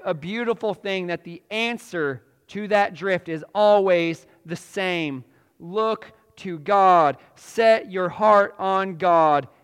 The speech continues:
and the beauty of the gospel. See, when you behold the glory of God, you won't be nearly as enticed to look at other things.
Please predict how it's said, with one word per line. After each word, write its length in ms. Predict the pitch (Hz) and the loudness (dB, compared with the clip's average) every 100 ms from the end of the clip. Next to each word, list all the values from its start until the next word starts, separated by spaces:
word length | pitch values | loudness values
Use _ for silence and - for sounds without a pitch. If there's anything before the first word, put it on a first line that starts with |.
| _ _ - | _ _ -14
and 200 | 165 160 | -10 -10
the 60 | 135 | -10
beauty 400 | 160 160 151 151 | -10 -10 -10 -8
of 340 | 151 135 131 147 | -4 -4 -6 -14
the 120 | - 139 | -16 -6
gospel. 600 | 135 127 - - 117 113 _ _ _ _ _ _ _ _ _ _ _ _ _ _ - | -6 -6 -12 -18 -18 -20 _ _ _ _ _ _ _ _ _ _ _ _ _ _ -12
See, 240 | 185 170 _ _ | -10 -10 _ _
when 140 | 185 | -12
you 420 | 190 240 254 247 - _ _ _ _ _ _ _ | -10 -8 -8 -8 -12 _ _ _ _ _ _ _
behold 800 | 180 143 - 208 214 226 226 226 | -12 -10 -8 0 4 4 4 2
the 80 | 185 | -2
glory 400 | 175 185 202 202 | -8 -4 -2 0
of 160 | 185 151 | -2 -2
God, 500 | 185 190 196 202 190 - _ _ _ _ _ _ _ _ _ _ _ | 2 4 4 4 -2 -14 _ _ _ _ _ _ _ _ _ _ _
you 80 | 226 | -14
won't 220 | 226 202 | -12 -12
be 140 | 208 196 | -10 -10
nearly 460 | 190 196 202 202 | -8 -6 -4 -2
as 260 | 190 185 165 | -2 -2 -4
enticed 720 | 175 - 190 170 123 - _ _ _ | -12 -10 -4 -4 -6 -18 _ _ _
to 180 | - 165 | -18 -14
look 220 | 170 165 | -10 -8
at 140 | 147 143 | -6 -4
other 220 | 147 143 | -6 -10
things. 440 | - 139 120 113 | -14 -16 -16 -20